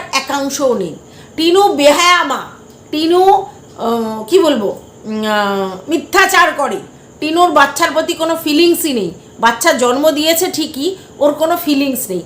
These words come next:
এইটা প্রমাণ করার জন্য এরা উঠে পড়ে লেগেছে কিছু দালাল, অবশ্যই দালাল, আলবাত দালাল, কারণ বারবার তারা আমাদেরকে পা চাটা দালাল বলে, তাই এরা দালাল, দালাল, দালাল, একশো বার বলবো দালাল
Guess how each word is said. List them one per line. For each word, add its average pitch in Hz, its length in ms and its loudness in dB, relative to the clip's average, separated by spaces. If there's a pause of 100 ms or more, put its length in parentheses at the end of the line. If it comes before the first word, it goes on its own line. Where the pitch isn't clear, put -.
(260)
এইটা 359 360 4
প্রমাণ 339 480 0
করার 330 360 4
জন্য 339 180 -4
এরা 311 340 4
উঠে 339 380 4 (120)
পড়ে 311 320 4
লেগেছে 277 560 0 (220)
কিছু 269 260 -4
দালাল, 208 800 4 (220)
অবশ্যই 311 680 4
দালাল, 277 380 4 (260)
আলবাত 302 560 4 (120)
দালাল, 262 320 2 (300)
কারণ 262 280 0
বারবার 330 400 6 (120)
তারা 302 220 6
আমাদেরকে 339 560 2
পা 320 320 4
চাটা 285 260 0
দালাল 233 360 0
বলে, 196 240 -4 (280)
তাই 240 160 0
এরা 294 340 4
দালাল, 277 500 4
দালাল, 285 420 2
দালাল, 262 320 0
একশো 285 400 2
বার 330 380 2
বলবো 285 320 2
দালাল 165 360 -8